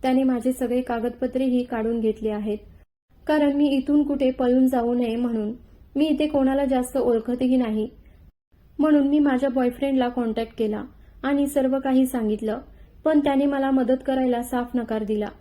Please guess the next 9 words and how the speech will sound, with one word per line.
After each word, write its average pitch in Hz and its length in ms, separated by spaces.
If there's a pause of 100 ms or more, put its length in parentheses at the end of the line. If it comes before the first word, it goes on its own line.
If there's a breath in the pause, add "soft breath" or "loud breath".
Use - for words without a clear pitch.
(320 soft breath)
तेव्हा 254 260
मला 254 240
माझ्या 262 280
वडिलांचा 247 540
निर्णय 247 380
योग्य 240 360
वाटला, 214 380 (500 soft breath)
पण 311 200
तोपर्यंत 285 500